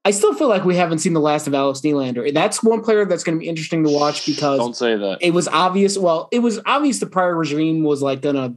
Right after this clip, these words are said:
Speaker 1: make, do everything they could to make him happen. And now that they are all gone, I mean, you saw the head coach got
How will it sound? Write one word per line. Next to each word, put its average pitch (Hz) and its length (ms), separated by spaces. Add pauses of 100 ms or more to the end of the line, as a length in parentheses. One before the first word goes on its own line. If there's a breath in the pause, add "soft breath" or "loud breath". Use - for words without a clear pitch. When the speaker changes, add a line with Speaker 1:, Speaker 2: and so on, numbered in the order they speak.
Speaker 1:
make, 151 420 (160)
do 208 160
everything 190 360
they 160 100
could 165 160
to 147 60
make 151 200
him 147 140
happen. 156 480 (400 loud breath)
And 127 460
now 156 240
that 190 140
they 190 120
are 190 160
all 170 140
gone, 156 420
I 151 120
mean, 143 200
you 139 100
saw 147 180
the 139 60
head 143 160
coach 196 300
got 135 260